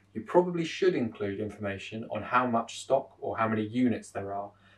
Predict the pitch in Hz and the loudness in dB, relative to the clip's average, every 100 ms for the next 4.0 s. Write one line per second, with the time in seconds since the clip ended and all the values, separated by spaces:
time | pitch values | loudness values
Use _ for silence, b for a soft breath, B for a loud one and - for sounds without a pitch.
0 | b 120 127 123 110 - 104 98 95 95 | b 0 4 6 6 4 -6 -8 -8 -8
1 | - _ _ _ _ _ _ _ _ _ | -10 _ _ _ _ _ _ _ _ _
2 | _ _ _ _ _ _ _ _ _ _ | _ _ _ _ _ _ _ _ _ _
3 | 117 131 160 175 143 113 101 - 98 | -2 2 4 2 0 0 -2 -6 -14